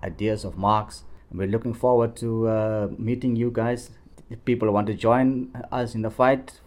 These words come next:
for, for communism, to fight for genuine communism, not, not the reformist type that is, that is currently implemented by the A N C and economic freedom fighters and these, uh, type of organizations.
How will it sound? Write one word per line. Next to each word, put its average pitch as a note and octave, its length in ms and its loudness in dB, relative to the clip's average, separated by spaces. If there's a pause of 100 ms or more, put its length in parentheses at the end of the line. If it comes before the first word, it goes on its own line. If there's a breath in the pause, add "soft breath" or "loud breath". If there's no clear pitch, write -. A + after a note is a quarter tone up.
for, F#2+ 340 2
for F2+ 160 -6
communism, B2 640 0
to A2 60 -10
fight A2+ 320 -2
for G#2 340 2 (140)
genuine A#2+ 480 4
communism, F#2+ 800 -2 (140)
not, G#2 300 -2
not A#2 200 0
the A2+ 60 2
reformist A#2 540 2
type A2+ 220 -2
that F2 160 -8
is, - 280 -18 (140)
that E2 140 -8
is - 320 -14
currently G2 340 -4
implemented F#2 560 -8
by E2+ 220 -4
the E2 260 -8
A F#2 160 -6
N F#2+ 140 -8
C G2 340 -6
and - 140 -10 (720 soft breath)
economic G2+ 420 -4
freedom G#2 280 -4
fighters G2 380 -6
and F2 120 -10
these, F2+ 300 -10
uh, F2 340 -8
type G2 160 -4
of - 100 -14
organizations. F#2 840 -8